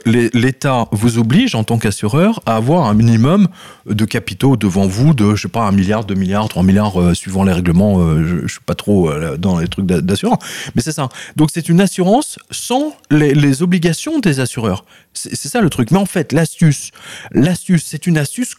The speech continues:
comptable et avant tout comptable. Je, euh, pour, pour que vos engagements,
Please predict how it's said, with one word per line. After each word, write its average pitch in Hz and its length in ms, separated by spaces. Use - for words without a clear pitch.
comptable 160 720
et 120 260
avant 190 300
tout 254 320
comptable. 123 540
Je, 151 160
euh, 127 580
pour, 220 460
pour 233 320
que 160 340
vos 147 360
engagements, 156 680